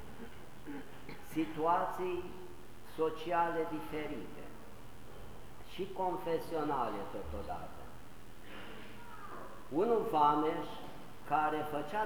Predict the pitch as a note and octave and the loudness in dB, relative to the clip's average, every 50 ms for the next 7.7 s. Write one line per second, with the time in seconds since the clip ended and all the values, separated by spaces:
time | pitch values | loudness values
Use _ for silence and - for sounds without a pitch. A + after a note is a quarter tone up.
0 | E3+ D#3+ D3 C3+ - - C#3 C3 C3 B2 C3 - C3+ C3 C3 B2+ B2 A2 - - | 2 2 0 0 0 2 4 4 4 4 2 2 0 0 0 0 -2 -4 -6 -6
1 | - - - - - - - - - - - - - - - - - - - - | -6 -6 -6 -6 -6 -6 -6 -6 -6 -6 -6 -6 -6 -6 -6 -6 -6 -6 -6 -6
2 | - - - - - - - - D3 B2+ - - E3 F3+ F3+ - - - - - | -6 -6 -8 -8 -8 -6 -4 -4 -4 -4 0 4 6 6 6 6 2 -2 -4 -4
3 | - - - - - - - - - C#3+ C#3 C#3 C#3 C#3 C3+ D3+ F3+ A#3 A#3 - | -6 -6 -6 -6 -6 -6 -4 4 8 10 10 10 8 6 6 6 6 6 6 6
4 | F#3+ G3 E3+ - - E3 E3 E3 - D3 D3 C#3+ - - C#3 C3+ C3 C3 B2+ - | 6 6 6 6 6 4 4 4 4 2 2 0 2 2 4 6 6 6 6 6
5 | A#2+ - - - - - - - - - - - - - - - B2 B2+ B2+ B2 | 4 4 4 2 0 -2 -4 -4 -4 -4 -4 -4 -4 -4 -4 -2 0 2 4 4
6 | A#2+ B2 C3+ D#3+ E3+ E3+ - D3 C#3+ C3 B2 C3 C#3 D3 D3+ D3 - D#3+ D3+ C#3+ | 4 6 6 4 4 4 4 2 0 0 0 0 0 -2 -2 -2 -2 -2 -2 -2
7 | D3 D3+ - - - D3 D3 C#3 C#3 C3+ C3+ C3+ C#3 C3+ | -4 -6 -6 -4 -4 -2 0 0 2 2 4 4 4 2